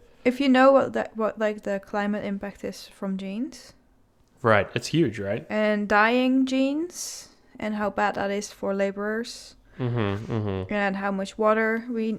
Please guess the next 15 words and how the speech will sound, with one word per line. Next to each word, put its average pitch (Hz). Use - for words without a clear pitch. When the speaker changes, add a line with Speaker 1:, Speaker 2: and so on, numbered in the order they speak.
Speaker 1:
need, 226
then, 208
yeah, 220
if 220
you 233
then 226
see 233
the 214
ten 220
euro 208
jeans 214
that -
they 190
do, 180
Speaker 2:
Right. 107